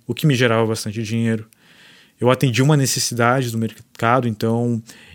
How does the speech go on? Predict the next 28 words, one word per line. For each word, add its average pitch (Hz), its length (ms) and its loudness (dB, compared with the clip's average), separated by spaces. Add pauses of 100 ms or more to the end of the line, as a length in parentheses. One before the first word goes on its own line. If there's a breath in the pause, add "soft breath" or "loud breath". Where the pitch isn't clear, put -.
eu 117 80 0
acabava 131 540 0
gerando 131 380 0
uma 123 160 -2
contribuição 127 720 -2
através 117 260 0
do 113 40 -4
meu 113 80 -2
trabalho 117 480 0 (480 loud breath)
e 147 40 2
eu 131 60 4
também 139 260 2
tinha 180 200 0
um 147 40 4
reconhecimento 120 640 -2
por - 100 -16
conta 110 220 -6
disso. 101 360 -10 (840 soft breath)
Mas 165 220 4
ainda 185 320 6
assim 147 320 0
era 143 100 2
como 139 180 -2
se - 80 -4
estivesse 127 720 -2
faltando 151 760 0
uma 139 140 -2
peça. - 440 -8